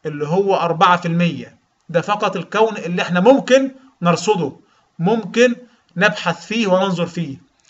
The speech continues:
ستة وتسعين في المية من الكون لا نعرف عنه شيئًا. يقول نفس الموقع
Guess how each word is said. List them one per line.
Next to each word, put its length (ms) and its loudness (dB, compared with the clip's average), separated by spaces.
ستة 280 0
وتسعين 280 2
في 140 -4
المية 220 2
من 100 -6
الكون 420 2
لا 220 4
نعرف 400 4
عنه 260 2
شيئًا. 460 0
يقول 320 -2
نفس 240 0
الموقع 600 2